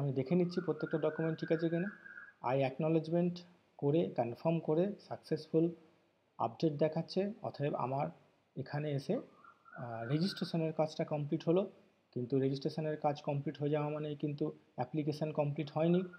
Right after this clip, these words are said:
এবার আমাকে অ্যাপ্লিকেশন করতে হবে। তো অ্যাপ্লিকেশন করার জন্যে আমি, দেখো, এইখানে একটা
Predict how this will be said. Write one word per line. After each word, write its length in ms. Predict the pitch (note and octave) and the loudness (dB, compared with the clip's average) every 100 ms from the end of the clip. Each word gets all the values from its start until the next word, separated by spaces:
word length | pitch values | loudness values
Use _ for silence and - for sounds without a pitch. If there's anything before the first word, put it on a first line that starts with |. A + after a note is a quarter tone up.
| - - - C3+ | -18 -20 -2 4
এবার 180 | C#3 D3+ | 8 8
আমাকে 200 | D3 D3 C#3 | 6 2 0
অ্যাপ্লিকেশন 460 | - C#3 D#3 - D#3+ | 0 -2 -2 -2 0
করতে 200 | D#3+ - F3 | -2 2 2
হবে। 180 | E3 F3+ F3+ - _ _ - | 4 2 -2 -14 _ _ -2
তো 80 | B2+ B2+ | 0 2
অ্যাপ্লিকেশন 480 | A#2+ - C#3+ D3 D#3+ D3 | 0 0 -2 0 -2 -2
করার 220 | C#3+ D3 D3 | 2 2 2
জন্যে 200 | D#3 D3+ D3+ | 0 0 -2
আমি, 160 | C#3 D#3 D#3 - _ _ | 0 -2 -6 -14 _ _
দেখো, 160 | C#3 C#3+ E3+ | -2 0 2
এইখানে 260 | C#3+ D3 D3+ D3 | 2 2 -2 -2
একটা 160 | - | 0